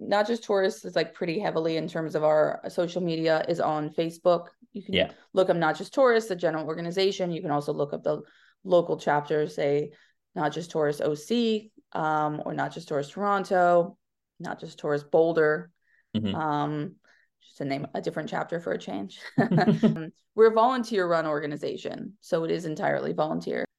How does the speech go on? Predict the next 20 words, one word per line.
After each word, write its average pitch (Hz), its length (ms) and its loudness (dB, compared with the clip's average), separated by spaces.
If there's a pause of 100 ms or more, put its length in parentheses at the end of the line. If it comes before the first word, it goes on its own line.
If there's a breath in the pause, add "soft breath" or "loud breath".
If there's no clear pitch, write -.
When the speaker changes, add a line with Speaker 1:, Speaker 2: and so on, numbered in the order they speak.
Speaker 1:
And, 170 380 2
uh, 156 300 4
I 156 80 0
do 160 140 -4
have 151 100 0
a 151 40 -6
different 151 460 -8
sort - 140 -8
of 170 100 -12
day 151 220 0
job, 147 300 0
if 143 140 -8
you 143 120 -10
will. 123 360 0
Speaker 2:
Oh, 151 280 8
Speaker 1:
That's 147 80 4
Speaker 2:
do 180 60 6
Speaker 1:
my 190 60 6
Speaker 2:
you? 107 220 4
Oh, 135 60 6